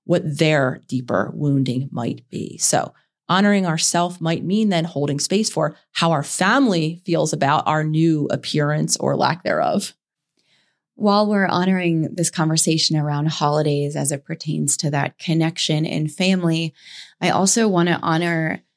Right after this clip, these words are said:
Speaker 2: everyone who's listening and everyone who hears things like this around the holidays and thinks, "Well, you know, I would love to even have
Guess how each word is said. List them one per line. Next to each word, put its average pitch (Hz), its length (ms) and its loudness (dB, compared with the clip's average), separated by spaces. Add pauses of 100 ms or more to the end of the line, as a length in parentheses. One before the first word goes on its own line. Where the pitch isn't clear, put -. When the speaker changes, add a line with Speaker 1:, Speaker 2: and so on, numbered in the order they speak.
(480)
Speaker 2:
everyone 180 400 2
who's 165 220 0
listening 175 480 0
and 151 100 0
everyone 165 400 2
who 156 460 0 (240)
hears 180 360 0
things 165 280 0
like 151 160 0
this 170 220 0
around 143 240 0
the 147 60 -2
holidays 160 680 2
and 143 340 -2 (440)
thinks, 165 300 0
"Well, 120 220 0
you 160 140 -4
know, 151 140 -2
I 156 120 0
would 175 140 -2
love 151 460 2
to 170 100 0
even 170 220 0
have 165 640 0